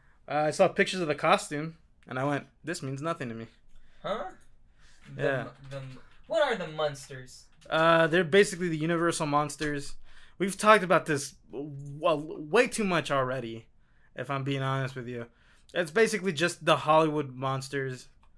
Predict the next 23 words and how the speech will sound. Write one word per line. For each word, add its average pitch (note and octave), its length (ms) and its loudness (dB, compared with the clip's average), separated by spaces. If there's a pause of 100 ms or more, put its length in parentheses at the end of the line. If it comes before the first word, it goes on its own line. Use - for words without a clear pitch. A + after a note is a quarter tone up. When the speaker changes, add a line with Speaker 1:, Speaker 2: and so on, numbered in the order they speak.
(140)
Speaker 2:
Oh, G#3+ 1000 0
we G3+ 200 -12
have G3+ 260 -6
talked C3+ 280 -12
about C3 240 -12
this. C#3+ 100 -8
Speaker 1:
Like C#3 180 2
the C#3+ 100 -4
va-, C#3+ 260 2
like C3+ 300 0
the C#3 120 -2
Frankenstein C3+ 800 -2
and B2 120 -8
the E3+ 60 -4
Speaker 2:
Yeah. D#3 140 2
Speaker 1:
Dracula B2+ 520 0
and, A2+ 320 -12 (480)
and G3 200 8
I G#3 180 6
know, F#3+ 440 8
I E3 140 2
know F3 180 4
it's E3 120 -2